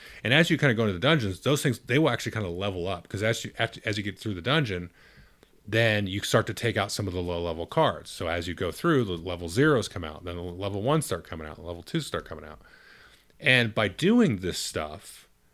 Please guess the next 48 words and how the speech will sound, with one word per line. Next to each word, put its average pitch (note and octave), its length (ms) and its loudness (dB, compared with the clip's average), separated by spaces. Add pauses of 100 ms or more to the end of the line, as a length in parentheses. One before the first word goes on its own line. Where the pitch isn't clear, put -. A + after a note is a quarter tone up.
(140)
that's G2+ 200 -2
not B2 320 2
part A#2 280 2
of, G2+ 100 0
like, G2 200 -2
the F#2 100 -4
main G2 260 -2
quest - 380 -2
line, F2 320 -6
you G#2+ 200 -2
level F#2 360 -2
up E2+ 160 -8
your F2+ 60 -10
character - 600 0
and G#2+ 160 -2
you G2 80 -2
get, B2 400 4 (400)
like, G2+ 220 0
all A2 240 2
of G2 80 -4
the F#2+ 80 -4
different F#2 260 -6
skills. G#2 480 0
So B2 100 0
it's A#2+ 120 -4
not F3+ 180 4
like A2+ 220 -6
classes. A2 640 0
You G2 80 -2
don't G2+ 120 -2
have, F#2+ 180 -4
like, E2+ 160 -6
clerics F2+ 480 -6
and E2 320 -10
warriors E2+ 400 -6
and D#2+ 120 -10
stuff. D2+ 400 -12 (300)
It's B2 160 -2
a - 20 -2
skill-based B2 600 -2
thing, - 220 -20 (340)
which A#2+ 160 2
is A#2 80 0
one C3+ 180 4
of A#2 100 4
my G#2+ 280 0
favorite G#2 500 -2
things, G2+ 640 -4